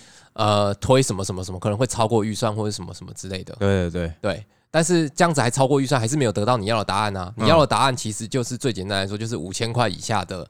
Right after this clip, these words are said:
Speaker 1: 耳机哪一支比较好嘛。
Speaker 2: 对，所以一般人通常就是这样问而已。
Speaker 1: 对，就是这样子问。
Speaker 2: 就不会去提那个品牌。
Speaker 1: 但这样问你得不到答案，
Speaker 2: 嗯。
Speaker 1: 你只是在引战而已。但
Speaker 2: 会吗？我都这样看到很多答案欸。
Speaker 1: 不对，你这样子的引战吼，你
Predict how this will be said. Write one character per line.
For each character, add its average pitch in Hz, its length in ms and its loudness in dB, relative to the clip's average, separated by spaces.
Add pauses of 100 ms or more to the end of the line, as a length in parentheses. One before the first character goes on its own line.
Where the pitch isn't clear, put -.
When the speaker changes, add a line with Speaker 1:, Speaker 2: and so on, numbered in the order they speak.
(240)
Speaker 1:
耳 98 160 -4
机 117 180 -4
哪 92 160 -4
一 104 60 -6
支 113 100 -8
比 117 200 6
较 101 80 0
好 95 120 -6
嘛。 - 60 -8
Speaker 2:
对， - 20 -6
所 135 120 4
以 139 40 6
一 135 40 4
般 135 280 6
人 117 220 -2 (360)
通 127 100 2
常 120 160 4
就 123 140 2
是 113 60 0
这 110 80 0
样 104 120 2
问 101 200 0
而 65 100 -6
已。 65 140 -8
Speaker 1:
对， 123 180 6
就 127 120 0
是 123 60 2
这 127 80 4
样 113 100 6
子 120 40 4
问。 123 120 6
Speaker 2:
就 107 40 2
不 104 60 4
会 92 60 2
去 - 60 -8
提 98 80 -4
那 92 80 0
个 104 60 0
品 - 0 -
牌。 202 60 6
Speaker 1:
但 196 80 4
这 180 100 4
样 165 100 6
问 170 180 6
你 113 80 -2
得 117 180 0
不 110 60 -2
到 127 140 2
答 101 140 0
案， 95 200 0 (220)
Speaker 2:
嗯。 95 220 0
Speaker 1:
你 131 60 -2
只 131 120 -4
是 131 120 -2
在 135 140 2
引 101 180 -6
战 98 240 -2
而 87 120 -8
已。 82 160 -14 (1000)
但 160 180 2
Speaker 2:
会 151 80 8
吗？ 123 240 4 (160)
我 107 160 0
都 135 160 4
这 151 60 2
样 131 220 0
看 127 180 -2
到 120 140 2
很 90 100 0
多 98 160 0
答 85 140 -2
案 78 200 -6
欸。 - 120 -18
Speaker 1:
不 120 80 -8
对， 127 180 4
你 107 140 -4
这 156 100 2
样 160 100 2
子 123 80 0
的 113 60 0
引 101 160 -4
战 123 180 2
吼， 104 160 -4
你 95 120 -10